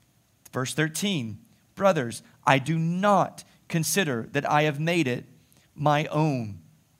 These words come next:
You see, there were false teachers in Philippi who were circling around teaching the Philippian believers a perfectionistic view of spirituality, namely that one could somehow achieve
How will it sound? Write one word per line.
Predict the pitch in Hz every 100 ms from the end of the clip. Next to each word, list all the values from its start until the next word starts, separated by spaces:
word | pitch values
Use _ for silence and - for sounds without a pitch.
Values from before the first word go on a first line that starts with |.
| _ _ _ _ _ _ _ _
You | 165
see, | 220
there | 214
were | 196
false | 165 - 254 -
teachers | - 185 - 120 107 -
in | 135 117
Philippi | 160 151 - 127 117
who | 110 139
were | 131
circling | - 185 185 202 190
around | 165 135 127 113 113 107 - _
teaching | - 220 - 254
the | 208
Philippian | 170 175 175 165 170 147
believers | 139 139 156 117 117 113
a | 143 131
perfectionistic | 139 123 196 220 - 170 165 - 156
view | - 107 139 123 107 107 - - _ -
of | 139
spirituality, | - - 147 151 156 160 160 147 113 107 101 - _ _ _ - _
namely | 139 170 208 139 127 147
that | 135 - 139
one | 160 196 214
could | 196 160
somehow | - 175 156 165 165 156 - -
achieve | 151 - - 208 214 226